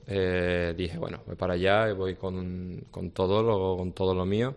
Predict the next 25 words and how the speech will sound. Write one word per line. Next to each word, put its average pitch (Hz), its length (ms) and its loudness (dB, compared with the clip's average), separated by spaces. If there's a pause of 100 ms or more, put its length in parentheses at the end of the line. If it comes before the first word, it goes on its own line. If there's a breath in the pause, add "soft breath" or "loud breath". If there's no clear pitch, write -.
(540 loud breath)
Y 90 500 2
la 90 140 0
verdad 90 240 0
que 113 100 -2
no, 113 220 0
no 110 80 0
me 110 80 2
lo 107 100 2
pensé 98 240 -2
mucho, 95 300 -4
no 98 100 0
eché 101 220 -2
cuenta 95 480 2
a - 20 2
lo 95 100 0
que 90 220 -4
tal, 95 500 0
a 95 60 -4
lo 95 100 -2
que 92 100 -4
cual. 101 220 2
Yo 95 140 0
me 98 180 -2
pensé 101 440 -2
el, 95 340 -2